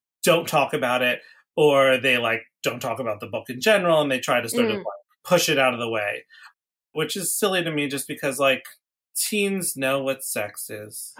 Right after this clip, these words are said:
Speaker 1: Like
Speaker 2: Right.
Speaker 1: <laughs>
Speaker 2: I think, too, like, how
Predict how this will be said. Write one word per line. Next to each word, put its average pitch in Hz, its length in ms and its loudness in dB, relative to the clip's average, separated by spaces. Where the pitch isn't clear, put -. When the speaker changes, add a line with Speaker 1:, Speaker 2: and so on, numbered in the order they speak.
Speaker 1:
Like 269 120 4
Speaker 2:
Right. 277 340 6
Speaker 1:
<laughs> - 0 -
Speaker 2:
I 320 120 2
think, 466 380 0
too, 277 460 2
like, 190 580 4
how 254 1080 6